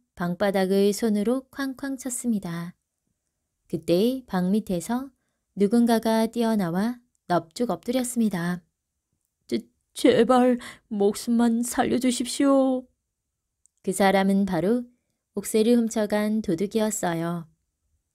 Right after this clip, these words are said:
도둑은 조선에서 인재가 왔다고 하니까 동정을 살피기 위해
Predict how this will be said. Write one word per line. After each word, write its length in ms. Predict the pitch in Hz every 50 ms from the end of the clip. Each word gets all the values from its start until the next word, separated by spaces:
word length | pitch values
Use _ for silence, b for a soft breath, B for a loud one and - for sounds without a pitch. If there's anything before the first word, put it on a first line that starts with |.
| _ _ _ _
도둑은 600 | - 185 170 185 185 175 175 185 214 233 247 - _ _
조선에서 800 | - - 190 185 220 220 214 208 202 208 202 - 208 202 208 208
인재가 540 | - 185 175 180 180 202 208 196 208 202
왔다고 420 | 185 160 160 160 - 196 190 190 196
하니까 580 | 175 175 170 165 156 - - 202 220 240 240 240 _ _ _ _ _ _ _ _ _ _ _ _ _ _ _
동정을 480 | - 190 180 180 175 196 185 185 196 208
살피기 460 | 196 220 214 214 - 196 214 208 185
위해 420 | 165 165 165 180 196 220 247 247